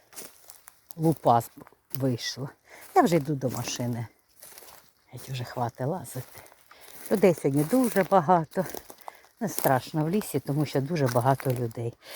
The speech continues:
Я йду по лісу, де ми раніше збирали багато-багато грибів. Зараз їх тут просто немає. Знаєте, що я вам скажу підсказку? Їдьте отуди, як на Ка-, хто кременчужани, як на Комсомольськ,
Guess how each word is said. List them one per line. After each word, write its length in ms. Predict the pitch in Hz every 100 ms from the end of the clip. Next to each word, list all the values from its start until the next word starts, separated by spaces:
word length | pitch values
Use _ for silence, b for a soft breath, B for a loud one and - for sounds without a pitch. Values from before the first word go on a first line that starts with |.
| B 240
Я 60 |
йду 160 | 233 247
по 160 | 240
лісу, 260 | 233 226 180
де 120 | 175
ми 140 | 180 180
раніше 400 | 185 196 - 151
збирали 600 | 139 156 165 170 139 131
багато-багато 720 | 143 160 - 123 117 135 -
грибів. 420 | 117 127 120 120 117
Зараз 240 | 190 180 131 120
їх 100 | -
тут 160 | -
просто 500 | - 156 165 - 123
немає. 420 | 120 113 113 117 - B B B -
Знаєте, 280 | 302 -
що 140 | 180 190
я 60 |
вам 160 | 170 165
скажу 340 | - - 156
підсказку? 760 | 147 160 - - 127 - - 135 - _ B B B B B B -
Їдьте 480 | 170 262 294 - 254
отуди, 640 | 240 - 226 185 254 240 226 -
як 220 | 220 214 208
на 120 | 202
Ка-, 160 | - -
хто 200 | - 214
кременчужани, 800 | 202 196 - 196 160 123 131
як 260 | 156 220 -
на 80 | 220
Комсомольськ, 880 | 220 208 - 240 330 311 - -